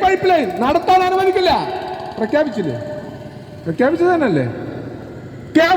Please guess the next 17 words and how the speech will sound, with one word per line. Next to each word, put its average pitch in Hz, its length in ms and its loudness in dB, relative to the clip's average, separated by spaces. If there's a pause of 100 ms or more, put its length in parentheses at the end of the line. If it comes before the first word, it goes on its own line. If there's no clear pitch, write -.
ഫോൺ 381 220 2 (600)
വരാൻ 285 340 2
അനുവദിക്കൂല, 370 420 2 (560)
എ - 20 8 (140)
ഐ 381 40 4 (100)
ക്യാമറ 370 300 2 (340)
വെക്കാൻ 349 380 0
അനുവദിക്കൂല. 370 400 2
അനുവദിക്കുക, 277 600 0 (1400)
എന്ത് 240 320 8
വന്നാലും 233 480 6
ന-, - 400 0
നടത്താൻ 180 300 0
അനുവദിക്കില്ല. 147 540 0
ഇങ്ങനെ 240 220 6
ഒരു 208 60 4
മനുഷ്യനുണ്ടോ? 123 480 2